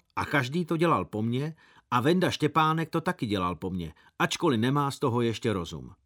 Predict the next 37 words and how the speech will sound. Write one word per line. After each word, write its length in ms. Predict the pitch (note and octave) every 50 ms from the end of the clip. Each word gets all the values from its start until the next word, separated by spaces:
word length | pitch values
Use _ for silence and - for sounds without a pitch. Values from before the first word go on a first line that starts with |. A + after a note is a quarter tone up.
| _ _ _ _ _ _ _ _ - - - - - - - _ -
A 160 | G#3 A3+ A3
váleli 460 | G3+ G3+ G3 F#3+ F#3+ F#3+ F#3 F3+ F3
jsme 200 | - E3+ E3+ D3+
se 120 | - G2+
po 140 | F#2 - A2
louce, 460 | A2+ A#2 A#2 A#2 - - A#2 A#2 A#2+ A#2+ _ _ _ _ _ _ _ _ -
někteří 440 | A2 A#2+ A#2 - C#3+ A#2 G#2 G#2+ G#2
mluvili, 640 | G2+ G2+ G2+ G2 F#2 G#2 G#2+ G#2+ A2+ A#2 C3 C#3+ D3 _ _ _ _ _ -
ale 160 | - G2 G#2+ G#2+
já 160 | A2+ A2+ A2+
jsem 200 | - - C#3+ A#2+
nemluvil 540 | A#2+ A#2+ B2+ C3+ C#3+ C#3 D3 D3+ D#3 F3+ - _ -
a 100 | - D#2+
díval 360 | D#2+ F#2+ A#2+ B2 C#3+ D3 D3
jsem 200 | D3 D#3+ D#3 D3+
se, 180 | - - D#3+
jak 200 | D#3 A2 D#2+ -
lidé 300 | - A2 A#2 B2 B2+ B2+
kosí 340 | B2+ - C3 A#2 - - B2
seno. 320 | A2+ - - G2+ E2+ D2+ - - _ _ _ _ _ _ _ _ _ _ _ _ - - - - -
Pak 160 | F#3+ F#3 -
jsem 200 | - F#3+ D#3+ C3
viděl, 320 | B2 C3 A#2+ C#3+ E3 E3+
jak 160 | E3+ D3+ A2+
z 60 | G2+ G#2
dálky 380 | B2 A#2+ B2 C#3 - - E3
přijížděl 520 | D3+ - - E3 E3+ E3 C#3 D3 C3 A2 F#2+
vlak, 320 | G2 G#2 A#2 C3 - - _ _ _ _ _ _ _ _ _ _ -
a 80 | G#2+
tak 180 | G#2+ C3+ B2 -
jsem 160 | - C#3 C3
si 160 | A#2 - B2
myslel: 440 | A#2 A#2 - - - G2+ F#2 E2+ D#2 - _ _ _ _ _ _ _ _ _ _ -
„Jestli 360 | F2+ F2+ F2 - - D#3+ F3+
pak 180 | D#3 G3+ - -
přijeli 420 | - - D#3 D#3 E3+ F3 F#3+ E3+
cestáci.“ 840 | - - A#2+ G#2 - - C3 A#2+ A#2+ B2 B2+ - - - D#2 D#2